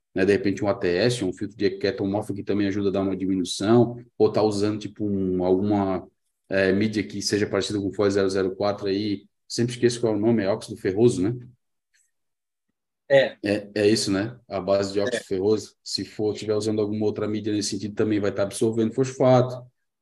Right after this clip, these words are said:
Speaker 1: né? Então, cara, tem N coisas aí que tu tem que analisar aí,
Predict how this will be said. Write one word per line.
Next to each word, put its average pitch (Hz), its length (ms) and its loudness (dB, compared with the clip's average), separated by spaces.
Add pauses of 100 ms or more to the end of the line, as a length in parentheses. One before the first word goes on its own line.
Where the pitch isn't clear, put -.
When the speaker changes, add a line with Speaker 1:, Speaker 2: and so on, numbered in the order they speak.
(200)
Speaker 1:
né? 95 200 -2
Então, 107 240 -2
cara, 127 240 2
tem 107 240 -2
N 151 220 2
coisas 151 340 -4
aí 147 120 0
que 143 80 -16
tu 143 100 -14
tem 143 180 -6
que 147 100 -6
analisar 127 560 0
aí, 113 280 -2